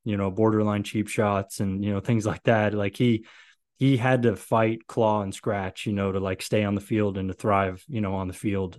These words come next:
And, uh, that's just kinda how he played. Um,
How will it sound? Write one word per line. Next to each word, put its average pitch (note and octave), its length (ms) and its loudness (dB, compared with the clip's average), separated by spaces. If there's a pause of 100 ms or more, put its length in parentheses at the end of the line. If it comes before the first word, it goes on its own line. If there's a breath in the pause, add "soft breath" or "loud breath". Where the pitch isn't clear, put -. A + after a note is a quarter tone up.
And, G2+ 320 -2
uh, F#2 300 -2
that's G#2+ 240 -4
just - 160 -8
kinda G2+ 180 -2
how F#2+ 160 -4
he F2+ 80 -6
played. F#2+ 520 -2 (640 soft breath)
Um, G2 500 0